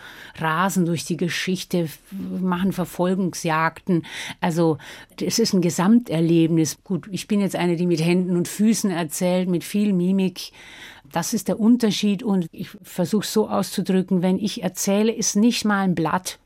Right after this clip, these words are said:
Papier zwischen denen, die zuhören und mir. Und es sind nicht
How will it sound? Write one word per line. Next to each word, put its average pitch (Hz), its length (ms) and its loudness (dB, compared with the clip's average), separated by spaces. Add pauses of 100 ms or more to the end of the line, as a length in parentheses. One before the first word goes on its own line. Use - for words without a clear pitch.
(140)
Papier 185 640 0 (480)
zwischen 156 420 0
denen, 156 320 2
die 139 100 -4
zuhören 143 600 -2
und 135 180 -4
mir. 135 380 0 (880)
Und 190 200 2
es - 200 -6
sind 220 240 4
nicht 247 420 2